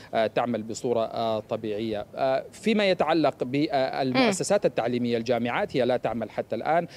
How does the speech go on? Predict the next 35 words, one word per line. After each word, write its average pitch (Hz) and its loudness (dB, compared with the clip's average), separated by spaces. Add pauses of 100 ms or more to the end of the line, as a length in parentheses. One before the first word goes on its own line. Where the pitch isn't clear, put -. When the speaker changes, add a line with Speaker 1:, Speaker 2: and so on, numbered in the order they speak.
Speaker 2:
نعم. 240 6
Speaker 1:
المدارس 139 4
أيضا 113 -2
هي 120 0
لا 147 4
تعمل 117 -2
حتى - -4
الآن، 156 0 (340)
المصارف، 139 2
آه، 131 2
آه، 123 2
هنالك، 143 0
آه، 127 2 (260)
يعني 131 -2
فروع، 151 0
آه، 127 2
Speaker 2:
عمل 294 8
Speaker 1:
زاولت 285 8
Speaker 2:
جزئي 175 2
Speaker 1:
عملها 113 0
Speaker 2:
حتى 233 4
Speaker 1:
بشكل 214 2
Speaker 2:
اللحظة. 175 2
Speaker 1:
طبيعي، 147 0
وهنالك 120 2
Speaker 2:
صحيح. 123 -2
Speaker 1:
فروع 123 -2
أيضا 143 2 (340)
يعني 139 0
لا، 151 0 (140)
لا، 143 0
لا 151 4
تعمل 120 0
الآن، 135 0
وبالتالي 170 2